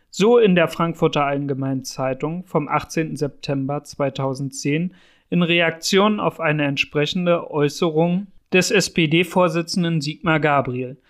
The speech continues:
Das ist verwunderlich, denn nicht nur bezieht sich Sarrazin in seinem Buch ausführlich und zustimmt auf den Vater der Eugenik, den englischen Statistiker Francis Galton.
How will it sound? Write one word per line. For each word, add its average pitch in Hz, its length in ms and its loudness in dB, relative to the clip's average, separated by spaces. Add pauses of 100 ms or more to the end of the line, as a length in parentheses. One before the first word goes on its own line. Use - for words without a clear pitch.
(280)
Das 202 240 2
ist - 180 0
verwunderlich, 170 880 2 (260)
denn 160 180 4
nicht - 300 0
nur 185 340 4
bezieht 170 480 -2
sich 160 180 2
Sarrazin 165 600 2
in 156 120 0
seinem 143 240 0
Buch 165 320 -2
ausführlich 170 800 0
und 156 160 -4
zustimmt 160 640 -2
auf 143 220 -4
den 143 160 -4
Vater 151 540 0
der 147 180 -2
Eugenik, 143 640 -6
den 147 180 -2
englischen 170 480 -2
Statistiker 151 880 -2
Francis 151 640 -2
Galton. 143 580 -2